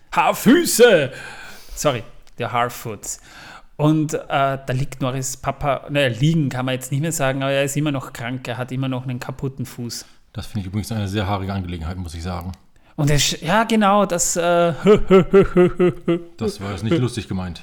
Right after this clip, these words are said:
Speaker 1: Ja, es ist aber eine, ja, kann man, kann man so sehen oder nicht. Ja, und da, da, da kommen ja schon Diskussionen auf, ne,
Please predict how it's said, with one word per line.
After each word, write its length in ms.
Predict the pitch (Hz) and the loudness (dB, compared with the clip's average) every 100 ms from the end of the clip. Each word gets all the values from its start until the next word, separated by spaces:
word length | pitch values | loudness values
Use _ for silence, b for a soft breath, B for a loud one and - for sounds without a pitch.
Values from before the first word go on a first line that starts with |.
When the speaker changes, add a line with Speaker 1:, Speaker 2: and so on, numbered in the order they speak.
| - | -6
Speaker 1:
Ja, 180 | - 165 | 2 4
es 160 | 156 151 | 4 4
ist 120 | 190 | 6
aber 140 | 160 | 4
eine, 280 | 139 135 127 | 4 0 0
ja, 160 | 156 175 | 2 0
kann 280 | - - 196 | -2 -6 -4
man, 160 | 180 | -4
kann 120 | 160 165 | -4 -2
man 580 | 156 156 147 143 143 131 | -2 -2 -4 -6 -8 -10
so 200 | - 143 | -6 -4
sehen 200 | 131 131 | -2 -2
oder 160 | 127 | -2
nicht. 180 | 127 127 B B B B | -4 -4 B B B B
Ja, 180 | - 175 | -2 -2
und 100 | 208 | 0
da, 80 | 175 | 2
da, 160 | 165 160 | 2 2
da 120 | 160 | -2
kommen 200 | 170 180 | -4 -4
ja 80 | 175 | -2
schon 140 | 170 | -2
Diskussionen 840 | 156 143 156 135 131 151 131 113 - - _ _ _ - - | -2 -4 -6 -6 -4 -4 -4 -6 -14 -20 _ _ _ -20 -8
auf, 300 | 139 117 110 | -6 -6 -6
ne, 200 | 127 135 | -6 -6